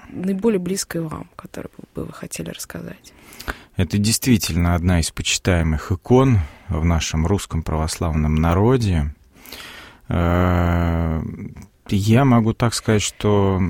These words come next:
Speaker 2: какой-то вот истории такой рассказать, э, может быть, щас, э, они как-то про-, м, скорее всего, прозлю-, прозвучат как-то очень лично, может быть, не, неместно, неуместно. Но, в общем, могу сказать, что связана вся,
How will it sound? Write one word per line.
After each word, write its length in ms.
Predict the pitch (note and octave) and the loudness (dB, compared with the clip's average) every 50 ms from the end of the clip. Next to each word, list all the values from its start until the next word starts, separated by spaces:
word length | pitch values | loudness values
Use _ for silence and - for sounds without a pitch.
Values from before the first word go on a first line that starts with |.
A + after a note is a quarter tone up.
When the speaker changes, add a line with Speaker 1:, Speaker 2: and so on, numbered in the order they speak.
| D2 E2+ E2 - - - - _ _ - - G2 - | -2 -4 -6 -8 -12 -20 -20 _ _ -10 -8 -6 -2
Speaker 2:
какой-то 500 | - A2+ G2+ - C3+ B2+ A#2 - A2+ G#2 | -2 -2 2 4 4 4 4 2 2 0
вот 180 | G#2 - - | 0 0 0
истории 720 | A2 - - - - D3 D#3+ D#3 B2 G2 F2 E2 D#2 D2+ D#2 F2 F#2+ F#2+ G#2 G2+ F#2 E2 D#2+ - | -2 -2 0 2 2 4 4 4 4 2 2 0 0 -2 -4 -6 -8 -8 -8 -8 -8 -8 -8 -6
такой 320 | - F2 E2 - - D#2+ D2+ | -4 -6 -6 -4 -4 -4 -4
рассказать, 720 | D#2+ - - - G2 G2 F#2+ A2 C3+ C#3+ C#3 - - - - - - - - - - - - - - _ - | -4 -4 -4 -2 0 2 2 2 2 2 0 -2 -8 -14 -16 -20 -20 -20 -20 -20 -20 -20 -20 -20 -20 _ -6
э, 300 | - F2 F2+ F2+ F2+ F2 | -2 0 2 2 2 2
может 280 | F2+ F#2+ F#2+ F2+ F2+ | 2 2 2 0 -2
быть, 160 | F2+ F#2+ F2 - | -2 -4 -4 -2
щас, 440 | - - G2+ F2+ E2 - - - - | -2 0 0 0 0 -2 -4 -4 -2
э, 280 | F2+ E2+ D#2+ D#2 D2+ - - C2 | -2 -2 -2 -2 -2 -4 -4 -2
они 220 | D2+ E2 E2+ F2 | -2 -2 -2 -2
как-то 280 | - E2+ E2+ E2 - - - | -2 -4 -4 -6 -6 -12 -8
про-, 160 | - - G#2 G2+ | -2 0 0 0
м, 680 | F#2 G#2 G#2+ G#2+ G#2 F#2 F2+ - - E2+ E2+ E2+ - - | 0 -2 -2 0 0 0 -2 -4 -4 -6 -6 -6 -6 -6
скорее 280 | - - - - G2 G#2 | -6 -4 0 2 2 2
всего, 220 | - - A#2 G#2+ | 2 2 0 0
прозлю-, 440 | - - A2 G2+ F2 A#2 A#2+ A2+ G#2 - - - | 2 2 2 2 4 4 4 2 2 -2 -4 -2
прозвучат 600 | - - A#2 G2 A2+ A2+ A2+ - - B2 G#2+ - | 2 2 2 4 4 2 2 4 4 4 2 2
как-то 280 | - G2 F#2 - - G2+ | 0 -2 0 0 0 0
очень 280 | G2 - - - G#2+ | 0 0 2 4 4
лично, 360 | A2+ D3 F#3+ F3+ - - F2+ | 6 6 4 2 2 0 0
может 300 | E2 E2 E2 D#2 D#2+ E2+ | 0 0 0 0 -2 -4
быть, 240 | E2 E2 D#2+ - - | -4 -4 -4 -4 -2
не, 200 | F2 E2+ F2 F2 | -2 0 2 2
неместно, 680 | E2 D2+ E2+ F2 F2+ F2+ F#2 G2+ C3 D3+ D3+ - - D#2+ | 2 2 2 2 2 4 4 4 4 4 2 0 -2 -2
неуместно. 760 | D#2+ D#2+ D#2+ E2 E2 F2+ A2 D3 F3 - - - A#2+ G2+ - - - - - - - - - - - - | 0 0 0 2 2 2 2 2 2 0 0 -2 -2 -2 -2 -6 -12 -16 -16 -14 -16 -16 -18 -16 -6 -2
Но, 240 | - F#2 G2+ G#2+ B2+ | 2 4 6 6 6
в 20 | |
общем, 280 | D#3+ D#3 - - C3 A#2+ | 4 4 2 4 6 6
могу 240 | A2+ A#2 A#2 C3 | 6 6 6 4
сказать, 260 | B2 - - C3 C3 B2 | 2 2 2 2 2 2
что 200 | - - - G#2 | 0 0 -2 0
связана 440 | - - A#2+ C3 C3 A#2+ A2+ A2+ | 2 4 4 4 6 6 6 4
вся, 400 | A2 - - - A2+ G#2+ G2+ - | 4 4 2 2 4 4 2 0